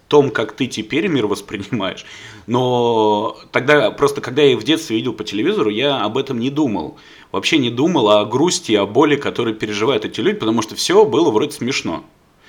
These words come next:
Там, на самом деле, знаешь, мне кажется, что,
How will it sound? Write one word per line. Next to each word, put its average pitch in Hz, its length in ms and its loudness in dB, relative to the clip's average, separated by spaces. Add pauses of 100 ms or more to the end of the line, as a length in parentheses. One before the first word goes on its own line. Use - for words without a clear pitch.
(380)
Там, 156 400 2
на 156 120 4
самом 165 340 4
деле, 165 240 2
знаешь, 165 340 2
мне 127 120 -2
кажется, 151 360 -2
что, 147 920 6